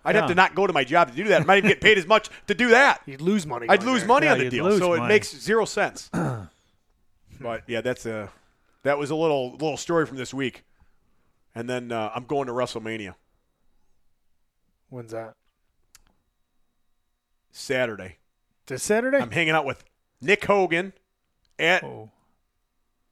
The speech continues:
Speaker 1: Hogan's Hangout, and I'm possibly hanging out with Hulk Hogan this weekend.
Speaker 3: Where's this at?
Speaker 1: Tampa, Florida.
Speaker 3: You're not going to Tampa this weekend.
Speaker 2: Tampa Bay,
Speaker 1: Yes, I'm
Speaker 2: Florida,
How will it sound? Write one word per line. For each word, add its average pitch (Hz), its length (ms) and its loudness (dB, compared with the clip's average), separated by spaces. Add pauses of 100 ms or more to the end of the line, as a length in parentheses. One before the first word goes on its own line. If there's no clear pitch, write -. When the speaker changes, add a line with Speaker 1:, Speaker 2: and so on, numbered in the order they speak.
(120)
Speaker 1:
Hogan's 175 680 -4 (160)
Hangout, 190 600 -6 (640)
and 107 100 -12
I'm 107 180 -12
possibly 147 460 -4
hanging 135 160 -8
out 123 100 -10
with 104 80 -18
Hulk 120 200 -12
Hogan 101 240 -12
this 85 140 -20
weekend. 82 340 -20 (540)
Speaker 3:
Where's 147 160 -4
this 160 180 -8
at? 104 160 -14 (1300)
Speaker 1:
Tampa, 190 400 2
Florida. 139 500 -4 (360)
Speaker 3:
You're 185 160 -8
not 123 100 -14
going 117 160 -18
to 107 60 -20
Tampa - 400 -20
this - 180 -20
weekend. - 120 -18 (180)
Speaker 2:
Tampa 131 120 -2
Bay, 135 160 -4
Speaker 1:
Yes, 135 140 0
I'm 131 80 -6
Speaker 2:
Florida, 143 80 -4